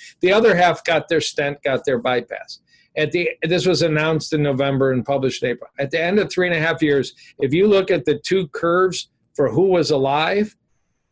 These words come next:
absolutely identical. There was no advantage to rushing to bypass or stent versus moving more, eating better, and taking medication when needed.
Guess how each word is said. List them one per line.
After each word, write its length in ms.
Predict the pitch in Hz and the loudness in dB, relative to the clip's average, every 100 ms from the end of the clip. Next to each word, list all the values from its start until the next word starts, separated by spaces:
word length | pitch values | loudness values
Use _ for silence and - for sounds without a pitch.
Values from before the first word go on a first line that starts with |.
| - | -2
absolutely 720 | 185 190 190 170 175 165 160 | -2 2 2 4 4 4 2
identical. 640 | 147 143 135 117 113 98 | 2 2 0 -2 -4 -2
There 140 | 131 | 0
was 220 | 131 127 | 0 0
no 220 | 139 156 185 | 0 2 2
advantage 580 | 156 151 151 151 135 - | 2 0 0 0 -2 0
to 80 | |
rushing 540 | 135 139 127 147 139 135 _ _ _ | 2 2 0 -2 -2 -6 _ _ _
to 80 | 135 | -6
bypass 600 | 117 135 139 147 139 - | -2 -2 -2 -2 -4 -2
or 80 | 143 | -4
stent 440 | - 120 117 113 _ _ _ - | -4 -4 -4 -4 _ _ _ -2
versus 680 | 202 320 - 165 170 165 - _ _ | 2 2 2 2 2 0 -6 _ _
moving 380 | 151 175 165 160 | 0 2 2 2
more, 340 | 160 156 156 156 | 2 4 2 2
eating 360 | 156 151 147 131 | 0 0 0 0
better, 440 | 131 131 135 - _ - | 0 0 0 -2 _ -4
and 180 | 196 208 | -2 0
taking 380 | 208 180 175 | 0 0 0
medication 640 | 165 156 147 147 123 135 123 | 2 0 0 0 -2 -2 -2
when 160 | 123 | 0
needed. 320 | 123 123 104 | 0 0 -2